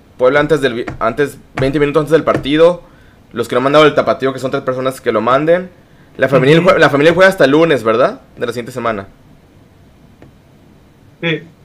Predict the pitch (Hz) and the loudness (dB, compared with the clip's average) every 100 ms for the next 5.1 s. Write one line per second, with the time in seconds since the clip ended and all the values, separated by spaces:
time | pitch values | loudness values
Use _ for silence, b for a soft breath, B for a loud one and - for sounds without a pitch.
0 | _ _ 127 117 123 131 127 139 143 170 | _ _ -4 0 0 0 4 4 4 2
1 | 175 156 131 147 156 135 - 101 - 117 | 2 2 2 4 2 0 -8 -16 -6 -4
2 | 127 135 - 120 117 131 120 110 110 123 | -4 -6 -4 0 2 2 0 0 -2 -4
3 | 123 123 - 104 - - - _ _ - | -8 -8 -10 -10 -12 -20 -20 _ _ -8
4 | - 127 135 139 - 104 98 107 165 220 | -6 -4 0 2 2 -2 -4 -4 -4 -6